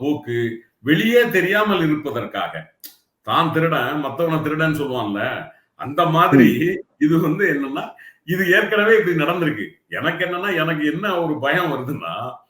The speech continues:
Speaker 1: இந்த நாளை அறிவிச்சு விட்டுட்டு ஏற்கனவே ஜனநாயக படுகொலை நடந்திருக்கிறது, நாங்கள் இப்ப பண்றதுல என்ன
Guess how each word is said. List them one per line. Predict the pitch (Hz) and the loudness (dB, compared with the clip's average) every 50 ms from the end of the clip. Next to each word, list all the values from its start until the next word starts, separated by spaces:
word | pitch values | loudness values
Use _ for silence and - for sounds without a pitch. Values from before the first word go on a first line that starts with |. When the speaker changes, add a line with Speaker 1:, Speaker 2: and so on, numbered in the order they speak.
| _ _ _ _ - | _ _ _ _ -10
Speaker 1:
இந்த | 107 127 131 123 | -8 -6 -6 -4
நாளை | 113 113 127 156 180 196 202 196 165 | -4 -4 -2 0 0 0 0 0 2
அறிவிச்சு | 135 143 160 175 175 160 - - | 2 2 0 -2 -4 -4 -4 -6
விட்டுட்டு | - 110 104 101 - 107 113 117 117 113 - - _ _ _ _ _ 92 | -8 -8 -10 -10 -8 -6 -6 -4 -6 -6 -10 -16 _ _ _ _ _ -6
ஏற்கனவே | 87 - 151 180 170 190 196 190 196 208 226 233 226 | 0 0 0 2 2 0 0 0 2 2 2 2 2
ஜனநாயக | 190 185 180 185 185 185 185 180 165 175 | 0 -2 -2 0 0 0 2 2 2 0
படுகொலை | 165 151 156 160 156 160 165 165 | 0 0 0 0 2 2 2 2
நடந்திருக்கிறது, | 151 147 143 143 139 127 117 104 85 85 80 80 - 107 156 208 214 208 _ _ _ _ _ _ - | 2 2 0 -2 -4 -4 -6 -8 -10 -12 -14 -14 -12 -10 -10 -10 -10 -12 _ _ _ _ _ _ -2
நாங்கள் | 214 220 220 240 247 233 233 226 | 4 6 6 6 6 4 0 -2
இப்ப | 202 - 226 214 | -2 -2 -2 0
பண்றதுல | 190 190 190 190 208 208 202 196 190 | 0 0 2 2 0 0 2 2 2
என்ன | 180 180 180 | 2 0 0